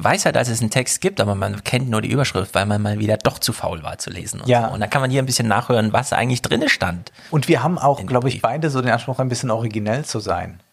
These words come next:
Speaker 2: Ja,
Speaker 1: Na,
Speaker 2: wir
Speaker 1: das
Speaker 2: wollen, wir
Speaker 1: prüfen
Speaker 2: wollen
Speaker 1: wir
Speaker 2: auch
Speaker 1: gleich
Speaker 2: beide
Speaker 1: mal, ja.
Speaker 2: originell sein
Speaker 1: Das prüfen wir
Speaker 2: und
Speaker 1: gleich.
Speaker 2: deswegen haben wir jetzt nicht einfach die letzte Spiegel-Online-Kolumne dabei.
Speaker 1: Nee, nee, nee, nee. <laughs>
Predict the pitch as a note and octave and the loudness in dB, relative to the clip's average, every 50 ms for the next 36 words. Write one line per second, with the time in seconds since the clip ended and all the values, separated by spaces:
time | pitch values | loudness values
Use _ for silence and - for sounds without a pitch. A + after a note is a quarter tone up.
0 | _ _ _ _ _ - - - _ - G2+ G#2 G2 A#2+ C#3 B2+ B2+ B2 C#3 D3+ | _ _ _ _ _ -20 -20 -20 _ -4 0 2 4 4 4 4 4 4 4 4
1 | D#3 D3 C3+ A#2+ B2+ C3 C#3+ - B2+ - - - - C3 D3 D3 D3+ C3 B2+ C3 | 4 4 4 4 4 4 4 4 2 2 0 0 0 -2 0 2 4 4 4 4
2 | B2 A#2 A#2 A2+ G#2+ G#2+ A2 A#2 B2+ C3+ C3+ C#3 C3+ D3 D#3+ D#3 D#3 - - - | 2 2 0 0 0 0 0 0 0 0 0 0 0 2 0 -2 -4 -4 0 0
3 | C3 B2 B2+ C3+ - - - B2+ - - - A#2 A2+ A#2 B2+ A2 A2 C3 B2+ B2+ | 0 2 0 -2 -4 0 -2 0 0 0 -4 -4 -4 -2 -2 -2 -2 0 0 0
4 | A#2+ A#2 A2+ A2 G#2+ - - A#2+ B2 A#2+ A#2+ - - - A#2+ A#2+ - B2+ A#2 - | 0 0 0 -2 -2 -4 -6 -4 -4 -4 -4 -6 -4 -4 -4 0 0 0 0 0
5 | - - - A2+ A2 A2 A#2 A#2 A#2 - - - - - - - _ - A#2+ A#2+ | -4 -12 -10 -6 -4 -4 -4 -4 -6 -12 -20 -20 -20 -20 -20 -14 _ -4 -2 -2
6 | - - C3+ B2 - - - C3 A#2+ B2 - - A#2+ A#2+ B2+ A#2+ A#2 - A2+ G#2 | -2 -4 -2 -4 -4 -2 -2 0 2 2 2 4 4 4 2 2 2 0 -4 -4
7 | F#2+ G2 F#2+ F2+ E2+ E2+ D#2+ - F2 E2 E2 - A#2+ C3 C#3+ C3 G2 - - - | -4 -4 -6 -6 -4 -4 -4 -4 -4 -4 0 2 4 4 4 4 2 0 -4 -16
8 | - - G#2+ G#2 A2 A2+ A2 G2 F#2+ F2+ - - - - - - - - E3+ D#3+ | -16 -10 -4 -4 -2 -2 -2 -6 -6 -10 -12 -16 -18 -20 -20 -16 -4 0 2 2